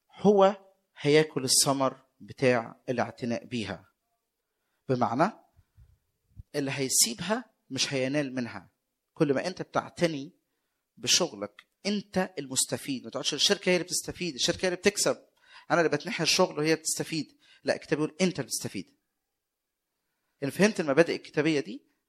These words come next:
هتلاقي حياتك اختلفت جدًا، والنظره بتاعتك لمجهودك انت نفسك هتلاقي نفسك مرتاح ليه. الجزء الثاني من الايه مهم جدًا، الذي يراعي سيده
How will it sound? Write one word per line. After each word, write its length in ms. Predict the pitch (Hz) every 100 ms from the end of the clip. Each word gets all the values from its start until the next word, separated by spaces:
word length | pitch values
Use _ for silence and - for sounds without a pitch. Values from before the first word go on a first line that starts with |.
| -
هتلاقي 260 | 127 101
حياتك 420 | - 147 147 -
اختلفت 600 | 123 - 139 135 135 -
جدًا، 360 | 131 - 92 - _ _ _ _ _ _ _ _ _ _ _
والنظره 380 | 135 131 165 139
بتاعتك 480 | - 147 127 123 135
لمجهودك 880 | 135 127 120 190 175 120 - - _ _ _ _ _ _ _ _
انت 200 | 180 180
نفسك 600 | 135 131 - 131 - _ _ _ _
هتلاقي 260 | 123 139
نفسك 340 | 127 - - 113
مرتاح 380 | 107 131 - 107
ليه. 120 | 87 _ _ _
الجزء 300 | 131 214 -
الثاني 240 | 196 208
من 60 | 190
الايه 240 | 170 165
مهم 280 | 165 143 147
جدًا، 440 | 135 131 - 95 90 -
الذي 600 | 151 160 156 147 135 127 _ _ _ _ 156
يراعي 460 | 147 196 226 160
سيده 680 | 139 143 127 135 117 107 92